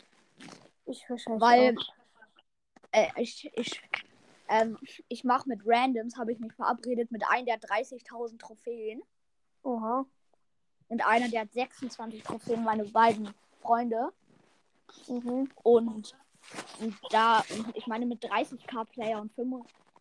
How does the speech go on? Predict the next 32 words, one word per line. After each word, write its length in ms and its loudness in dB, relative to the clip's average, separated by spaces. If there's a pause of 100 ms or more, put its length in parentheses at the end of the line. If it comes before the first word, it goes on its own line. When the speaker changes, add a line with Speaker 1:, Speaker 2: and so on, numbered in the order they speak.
Speaker 2:
okay, 340 -2
ich 120 -12
hab 180 -10
auch 240 0
fünfundzwanzig 680 -12 (160)
K, 240 -4 (840)
ähm, 260 -4 (720)
also 240 -4
mit 140 0
fünfund-, 720 -4 (180)
mit 220 4
einem 160 6
fünfundzwanzig 680 -2
K 240 0
Player 400 0 (220)
und 120 -14
einem 100 -12
dreißig 440 -2
K 200 -8
Player, 580 -6 (400)
der 160 0
einen 100 -6
Brawler 380 -2
Rang 160 -12
dreißig 540 -6
hat, 220 -10
muss 180 -12
man's 180 -16
doch 160 -20
wohl 120 -12
schaffen, 340 -12
oder? 240 -20